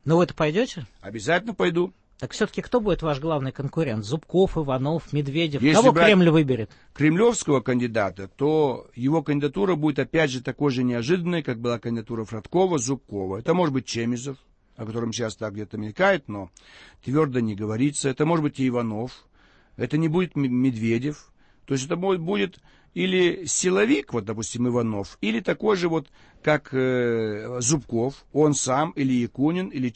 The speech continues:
Speaker 2: или совсем неизвестный нам
Speaker 1: А вот
Speaker 2: кандидатура.
Speaker 1: Кудрина продвинули.
Speaker 2: <clears throat>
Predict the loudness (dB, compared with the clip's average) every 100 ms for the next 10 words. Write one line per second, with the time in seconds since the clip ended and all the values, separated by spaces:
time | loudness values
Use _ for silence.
0 | -4 -2 0 -2 -2 0 0 0 0 0
1 | -2 0 -2 -2 0 6 6 6 4 4
2 | 2 0 -2 -4 -4 -6 -8 -10 -14 -6
3 | -2 0 -2